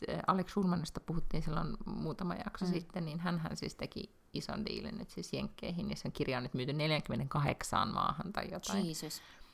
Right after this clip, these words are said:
Speaker 2: Siis osittain
Speaker 1: Niin
Speaker 2: mä väitän, että se johtuu
Speaker 1: siitä
Speaker 2: siitä
Speaker 1: tulee jo rikkaaksi.
Speaker 2: Niin, kyllä, siinä,
Speaker 1: Et se
Speaker 2: siinä
Speaker 1: ei
Speaker 2: vaiheessa alkaa
Speaker 1: mm.
Speaker 2: jo tulee niinku rahaakin. Mut siis Fredrik Backmanin kohdalla se ro-, johtuu osittain siitä,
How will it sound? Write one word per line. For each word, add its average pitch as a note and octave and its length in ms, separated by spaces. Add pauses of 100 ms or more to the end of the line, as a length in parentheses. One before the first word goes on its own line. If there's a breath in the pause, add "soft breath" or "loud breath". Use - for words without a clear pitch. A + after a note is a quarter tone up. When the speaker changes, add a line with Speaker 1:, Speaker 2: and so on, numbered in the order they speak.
(580 loud breath)
Speaker 2:
Siis - 340
osittain G#3 500
Speaker 1:
Niin - 160
Speaker 2:
mä F3 120
väitän, D#3+ 280
että D3+ 120
se D#3+ 80
johtuu D#3 220
Speaker 1:
siitä D#4+ 200
Speaker 2:
siitä G3 100
Speaker 1:
tulee F3 140
jo F#3+ 60
rikkaaksi. - 680 (120)
Speaker 2:
Niin, E3+ 240
kyllä, G3+ 220
siinä, F#3+ 160
Speaker 1:
Et E3+ 60
se G#3+ 60
Speaker 2:
siinä G3 160
Speaker 1:
ei - 40
Speaker 2:
vaiheessa D3 340
alkaa D3+ 180
Speaker 1:
mm. D3+ 80
Speaker 2:
jo D#3 80 (160)
tulee D#3 200
niinku D#3 160
rahaakin. D3+ 440 (340 loud breath)
Mut F3+ 140
siis F3+ 180
Fredrik B3 260
Backmanin F#3+ 360
kohdalla D3+ 380
se C#3+ 100
ro-, D#3 120
johtuu D#3 360
osittain F3 400
siitä, C3+ 320